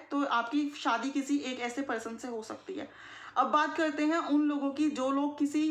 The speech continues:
पर्सन से डील कर रहे हैं और लव मैरिज ही करना चाहते हैं। तो फ्रेंड्स, योग आपके लिए भी हैं, लेकिन ऐसे योग बनते हैं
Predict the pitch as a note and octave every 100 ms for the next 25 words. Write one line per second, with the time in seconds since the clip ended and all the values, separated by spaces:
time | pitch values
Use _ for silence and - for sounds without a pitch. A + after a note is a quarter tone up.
0 | D4 B3 A#3 D4 C#4+ D4+ A#3+ B3+ C4 A#3+
1 | A#3 A#3+ B3+ B3 A#3+ A3 A#3+ A#3+ A3+ A#3+
2 | - C4 C4+ A3 A3 G#3 G#3 F#3+ G#3 G#3
3 | - - - - - C#4+ C#4+ D4+ D#4 G4
4 | - D4 - - F#3 C#4 D#4+ - B3+ B3+
5 | D#4 C#4+ D4 D4 D4 C#4+ C4 D4 B3+ C#4+
6 | C#4 - A3+ A#3 D#4+ D4+ D4 D4 C4 B3+
7 | C4+ C#4